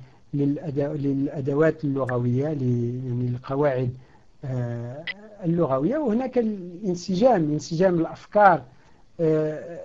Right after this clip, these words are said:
انسجام الأفكار وغنى الأفكار إلى آخره. هذا كذلك معيار من المعايير. وهناك كذلك الطلاقة،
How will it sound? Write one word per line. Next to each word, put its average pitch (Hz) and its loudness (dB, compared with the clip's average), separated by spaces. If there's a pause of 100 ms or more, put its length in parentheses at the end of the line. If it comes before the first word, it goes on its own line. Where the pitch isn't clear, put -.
(240)
انسجام 160 2
الأفكار 170 0
وغنى 156 4
الأفكار 170 4 (140)
إلى 147 0
آخره. 202 0 (260)
هذا 233 2
كذلك 175 2
معيار 156 4
من 143 0
المعايير. 139 0 (320)
وهناك 185 2
كذلك 160 0
الطلاقة، 160 0